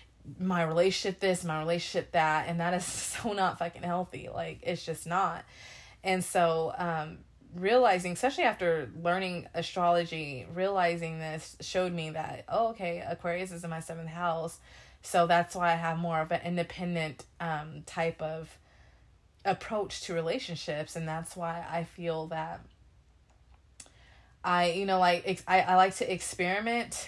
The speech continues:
um, in that with, like, trying different things with, like, my, um, my, my, um, lovers or, you know, like, my husband or, you know, trying to grow as a, as a partnership and all that stuff. So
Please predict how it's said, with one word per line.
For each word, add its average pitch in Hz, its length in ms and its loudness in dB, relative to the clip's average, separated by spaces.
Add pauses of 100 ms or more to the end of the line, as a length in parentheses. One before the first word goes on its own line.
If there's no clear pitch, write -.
(140)
um, 160 520 -4 (340)
in 214 240 0
that 208 320 2
with, 185 160 0
like, 180 180 4
trying 208 380 -2
different 190 380 -4
things 185 380 -4
with, 202 200 -6
like, 196 240 0
my, 185 320 -2
um, 165 480 -4 (500)
my, 196 160 2 (200)
my, 175 360 0
um, 165 360 -2
lovers 185 520 0
or, 165 140 2
you 170 100 -4
know, 165 100 -2
like, 165 160 -2
my 170 140 -2
husband 180 800 -2
or, 165 500 0 (400)
you 208 120 -8
know, 196 180 4
trying 202 440 2
to 214 120 -6
grow 180 640 6
as 180 580 2
a, 185 400 0 (160)
as 175 380 2
a 190 280 -2
partnership 185 760 -2
and 175 100 0
all 170 220 0
that 160 260 0
stuff. 151 340 -6
So 165 400 -6